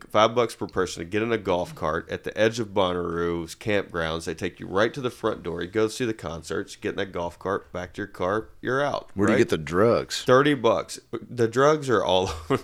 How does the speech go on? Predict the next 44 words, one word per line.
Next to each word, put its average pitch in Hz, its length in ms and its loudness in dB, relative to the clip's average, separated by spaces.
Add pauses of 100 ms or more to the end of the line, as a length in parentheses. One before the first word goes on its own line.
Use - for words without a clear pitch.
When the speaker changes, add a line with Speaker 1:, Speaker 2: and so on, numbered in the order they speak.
Speaker 2:
Oh, 90 220 6
just, 87 240 0
Speaker 1:
place. 95 140 0
Speaker 2:
it, - 100 -12
okay. 80 480 0
Speaker 1:
On 180 180 8
the 160 100 8
way. 101 440 6
There's 131 220 6
just 147 180 0
people, 135 340 6
you're 127 180 10
riding 131 220 8
in 120 60 6
a 107 60 4
golf 101 280 6
cart, 107 140 6
Speaker 2:
Like - 60 -2
Speaker 1:
people 117 160 6
are 107 40 6
just 98 200 -2
holding 101 360 0
out, 85 240 0
like, 85 160 -2
Speaker 2:
Ten 90 80 -8
Speaker 1:
mushrooms 104 240 2
Speaker 2:
bucks 98 300 4
Speaker 1:
for 110 100 0
you 107 80 4
Speaker 2:
to 104 60 6
Speaker 1:
to 101 40 8
Speaker 2:
park, 98 260 8
Speaker 1:
grab. 95 180 -2
Speaker 2:
and 92 100 0
then 90 200 0
Speaker 1:
Yeah. - 180 0
Speaker 2:
they'll 80 400 -2 (100)
sell 85 240 -2
you 80 80 -2
something 80 240 -6
there 80 100 -2
too. 85 320 -4
Speaker 1:
That's 107 260 4
it. 82 220 0